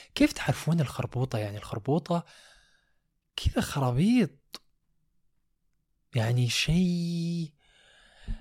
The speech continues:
المهم، أظن تعرفون إيش هو الخرابيط، أنا أحبها.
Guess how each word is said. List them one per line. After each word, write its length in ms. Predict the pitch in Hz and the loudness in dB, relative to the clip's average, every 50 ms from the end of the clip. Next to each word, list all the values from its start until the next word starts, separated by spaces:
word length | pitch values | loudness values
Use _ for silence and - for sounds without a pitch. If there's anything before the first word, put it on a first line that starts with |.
| - - - | 0 4 6
المهم، 380 | 202 185 143 127 117 107 - - - - - - | 6 8 8 6 4 2 -2 -6 -14 -6 -2 0
أظن 160 | 147 170 - | 2 2 4
تعرفون 280 | 147 131 131 127 143 131 | 4 4 4 4 2 2
إيش 160 | 123 - - | 0 0 0
هو 40 | 113 | -2
الخرابيط، 420 | - - 117 110 123 120 110 - - 147 | 0 0 0 0 -2 -4 -6 -4 0 2
أنا 160 | 151 151 143 | 4 6 6
أحبها. 460 | 123 - 127 113 117 117 104 117 | 6 4 2 0 0 -2 -2 -4